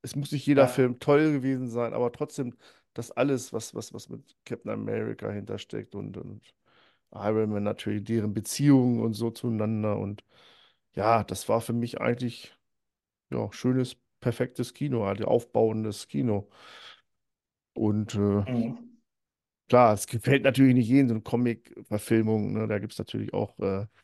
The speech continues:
Speaker 1: Welten zwischen manchen anderen. Auch ein riesen Batman-Fan gewesen, alle Batman-Filme, auch die alten, also jetzt, äh,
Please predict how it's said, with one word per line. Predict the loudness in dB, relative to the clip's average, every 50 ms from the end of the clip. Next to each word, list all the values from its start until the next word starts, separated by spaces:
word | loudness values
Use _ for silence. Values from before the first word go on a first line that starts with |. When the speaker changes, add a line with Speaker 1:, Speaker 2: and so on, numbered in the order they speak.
| _ -14
Speaker 1:
Welten | 0 4 6 6 8 6 4 0 -6
zwischen | -6 -8 -8 -6 -6 -4 -4 -4 -2 -2
manchen | -2 -4 -4 -6 -8 -6
anderen. | -4 -2 0 0 -2 -2 -6 _ _ -20 -20 -20 -20 -20 _ _ _ _ _ _ _
Auch | -8 -6 -6 -6
ein | -6
riesen | -2 0 0 0 0 0 0
Batman-Fan | 0 0 2 2 0 -2 -2 -2 -2 0 0 0 0 0
gewesen, | -2 -2 -2 0 2 2 2 2 0 -2 -2 -2
alle | -2 -2 -2 -2
Batman-Filme, | -2 -2 -2 0 -2 -4 -4 -4 -4 -4 -2 -2 -2 -4
auch | -4 -6
die | -8 -10 -6
alten, | -4 -2 0 0 -2 -4 -6 -8 -8
also | -8 -6 -6 -6
jetzt, | -6 -6 -8 -12 -16 -16 -14
äh, | -14 -14 -14